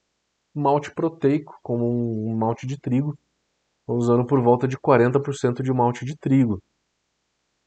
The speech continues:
E aí, se você usa uma quantidade grande de trigo, nesse caso, não faz a parada proteica,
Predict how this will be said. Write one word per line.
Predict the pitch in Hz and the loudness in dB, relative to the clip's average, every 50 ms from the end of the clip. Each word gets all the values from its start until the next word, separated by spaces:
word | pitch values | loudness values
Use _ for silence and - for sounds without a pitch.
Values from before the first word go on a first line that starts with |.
| _ - | _ -4
E | - 147 | -2 0
aí, | 175 269 | 0 0
se | - - 339 | -2 -2 -4
você | 339 349 - - | -4 -2 0 2
usa | 196 156 135 131 127 | 2 2 4 2 2
uma | 120 117 117 113 - _ _ _ _ _ - | 2 2 0 0 -2 _ _ _ _ _ -6
quantidade | - 127 113 110 - 120 107 110 107 104 101 104 | -4 -4 -4 -2 -4 -4 -2 0 0 0 0 -2
grande | 98 107 104 107 104 101 98 95 | -2 0 2 2 2 0 -2 -4
de | 95 98 | -6 -8
trigo, | - _ - - 120 185 233 208 135 110 98 95 98 - _ _ _ _ _ _ | -8 _ -6 -2 -2 0 0 -2 -2 -4 -4 -6 -6 -12 _ _ _ _ _ _
nesse | - 101 101 101 - - - | -12 -10 -10 -10 -10 -12 -14
caso, | - 120 120 151 185 185 143 104 95 95 _ _ _ _ _ _ _ _ _ _ _ _ _ _ _ _ _ _ _ _ _ _ _ _ _ _ _ _ _ _ _ _ _ _ _ _ _ _ _ _ _ _ _ _ _ _ _ _ _ _ _ _ _ _ _ _ _ _ _ _ _ _ _ | -8 -6 -4 -4 -4 -4 -4 -6 -8 -10 _ _ _ _ _ _ _ _ _ _ _ _ _ _ _ _ _ _ _ _ _ _ _ _ _ _ _ _ _ _ _ _ _ _ _ _ _ _ _ _ _ _ _ _ _ _ _ _ _ _ _ _ _ _ _ _ _ _ _ _ _ _ _
não | - 131 147 160 208 - | -6 -4 -2 0 -2 -2
faz | - - - 180 151 143 135 160 | -4 -6 -4 0 2 2 2 0
a | 165 | 0
parada | 165 196 190 156 135 123 127 | 0 0 2 2 2 2 0
proteica, | 131 - 202 214 - - 180 156 156 156 - | 0 0 -4 -4 -2 -2 -2 -2 -2 -4 -12